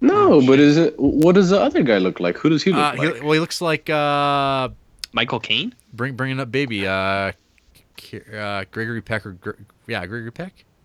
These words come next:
Speaker 3: or, or Cary
Speaker 2: What?
Speaker 3: Grant. Your boy, your boy.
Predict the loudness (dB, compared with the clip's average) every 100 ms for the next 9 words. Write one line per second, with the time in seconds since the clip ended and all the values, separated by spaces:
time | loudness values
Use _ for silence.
0 | _ _ _ -20 -14 -14 -16 _ -4 -4
1 | -2 -4 -6 -8 -8 -6 -6 -8 -12 -10
2 | -10 -10